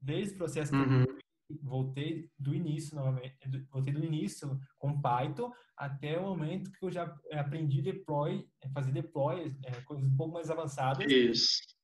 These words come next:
Speaker 1: Demorei nove
Speaker 2: Aham.
Speaker 1: A partir daí, eu já me senti preparado,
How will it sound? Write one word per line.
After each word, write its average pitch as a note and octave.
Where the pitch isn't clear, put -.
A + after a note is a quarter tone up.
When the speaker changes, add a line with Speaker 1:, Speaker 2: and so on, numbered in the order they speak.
Speaker 1:
Demorei E3+
nove C3
Speaker 2:
Aham. B2+
Speaker 1:
A -
partir A3
daí, F3+
eu G3
já G3+
me G#3
senti G3+
preparado, C#3+